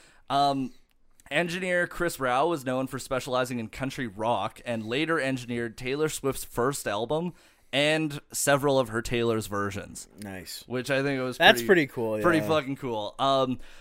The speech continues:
Speaker 1: what I wanted to mention about the album is Emily Strayer, who was one of the founding members. Uh, she plays banjo on this album, and
Speaker 2: Mm.
Speaker 1: wow, is her fucking banjo picking incredible!
Speaker 2: Mm-hmm.
Speaker 1: Like, and, and, and I thought what was really impressive about it is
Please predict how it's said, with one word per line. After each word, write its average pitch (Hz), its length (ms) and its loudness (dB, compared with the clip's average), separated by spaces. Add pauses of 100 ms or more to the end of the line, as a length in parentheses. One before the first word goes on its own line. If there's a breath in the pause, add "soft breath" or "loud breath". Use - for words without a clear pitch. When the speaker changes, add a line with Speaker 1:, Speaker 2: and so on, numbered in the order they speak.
(120)
Speaker 1:
what 156 120 10
I 170 60 10
wanted 196 200 6
to 190 60 2
mention 165 440 0
about 135 240 2
the 123 120 -2
album 104 440 -4
is 113 420 -4
Emily 151 300 -2
Strayer, 123 720 -6
who 120 100 -6
was 120 160 -4
one 117 100 -2
of 117 40 -2
the 113 60 -6
founding 120 440 0
members. 92 460 -12 (280 soft breath)
Uh, 113 140 0
she 156 160 -6
plays 175 240 2
banjo 135 460 -2
on 110 160 -2
this 107 160 -4
album, 104 420 -2
and 98 220 -4
Speaker 2:
Mm. 92 220 -10
Speaker 1:
wow, 120 400 4
is 113 140 -6
her 120 120 -4
fucking 110 440 -2 (160)
banjo 113 400 0
picking 101 360 -6
incredible! 92 640 -8
Speaker 2:
Mm-hmm. 131 160 -2
Speaker 1:
Like, 127 180 0 (420 loud breath)
and, 143 260 2
and, 143 280 2
and 143 140 4
I 147 120 8
thought 208 300 8
what 185 140 8
was 151 180 0
really 190 220 4
impressive 160 380 2
about 123 280 0
it 120 100 -2
is 117 240 -4